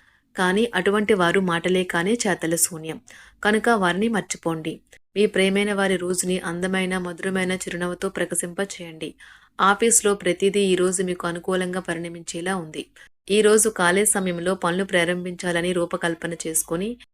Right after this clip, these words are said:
ప్రారంభించిన పనులను పూర్తి చేస్తారు. వివాహం ఈ రోజు మీకు జీవితంలోనే అత్యుత్తమైన అనుభూతిని చూపుతుంది. ఈ రోజు మీ బిజినెస్ ట్రిప్ లేదా కుటుంబంతో తీర్థయాత్ర అయితే వెళ్ళే అవకాశం కనిపిస్తుంది.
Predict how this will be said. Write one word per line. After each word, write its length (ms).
ప్రారంభించిన 680
పనులను 400
పూర్తి 280
చేస్తారు. 520
వివాహం 480
ఈ 120
రోజు 280
మీకు 200
జీవితంలోనే 760
అత్యుత్తమైన 640
అనుభూతిని 500
చూపుతుంది. 600
ఈ 100
రోజు 300
మీ 80
బిజినెస్ 420
ట్రిప్ 260
లేదా 260
కుటుంబంతో 640
తీర్థయాత్ర 680
అయితే 280
వెళ్ళే 240
అవకాశం 520
కనిపిస్తుంది. 720